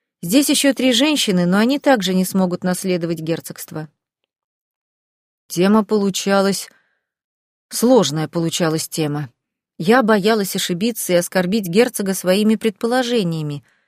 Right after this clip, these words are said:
Однако, дав мне время осмыслить информацию, Десизор прямо посмотрел мне в глаза и сказал:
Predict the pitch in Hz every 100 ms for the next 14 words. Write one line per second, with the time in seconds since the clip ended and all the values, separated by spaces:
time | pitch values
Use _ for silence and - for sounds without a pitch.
0 | _ _ - 170 226 240 226 226 - 202
1 | 240 - 202 202 208 196 226 185 180 180
2 | 208 196 - 175 170 170 185 175 165 156
3 | - 214 247 _ - _ _ 180 233 247
4 | 294 - - 285 254 233 214 208 208 233
5 | 214 196 208 190 196 202 254 240 - 202
6 | 165 156